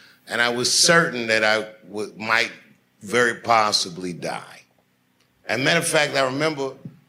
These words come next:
I made a point not to scream just in case I lived, I wouldn't have to remember myself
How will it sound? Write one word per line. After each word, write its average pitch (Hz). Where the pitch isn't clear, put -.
I 117
made 156
a 156
point 175
not 170
to 139
scream 131
just 233
in 185
case 165
I 131
lived, 131
I 107
wouldn't 117
have 113
to 110
remember 104
myself 95